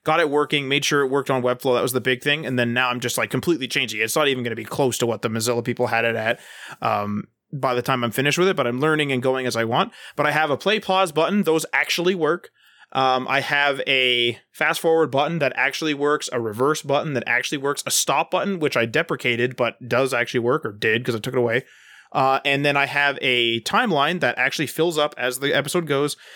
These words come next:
And then I also have, like, a, a readout number where it says, like, zero zero zero zero, um, when, you know, when you're done or when you're starting.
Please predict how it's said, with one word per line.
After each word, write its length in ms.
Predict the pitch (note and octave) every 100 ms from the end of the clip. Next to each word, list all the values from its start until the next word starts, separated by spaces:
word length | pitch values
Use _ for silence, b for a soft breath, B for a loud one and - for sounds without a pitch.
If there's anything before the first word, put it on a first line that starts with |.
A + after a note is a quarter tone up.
| B
And 80 | A#2+
then 80 | B2+
I 60 | B2+
also 240 | C3+ D3+
have, 420 | B2 B2+ B2 A#2+ -
like, 180 | B2 A#2
a, 340 | G#2+ G#2+ A#2 - -
a 80 | A#2+
readout 480 | A#2+ F3 E3+ E3
number 420 | C#3 D#3+ C#3+ B2+ C#3
where 140 | A#2+
it 60 | A2+
says, 140 | B2
like, 140 | A2
zero 220 | A2+ E3 D#3+
zero 160 | E3
zero 200 | D3+ D#3+
zero, 460 | D3 C#3 C3 C#3+ A2+
um, 460 | B2 A#2 A2+ A#2
when, 100 | B2+
you 80 | B2
know, 60 | B2+
when 100 | B2+
you're 80 | B2
done 300 | C3+ B2 D3 B B B D3
or 120 | C3+
when 140 | C#3+
you're 80 | C3+
starting. 400 | - D#3 C3+ D3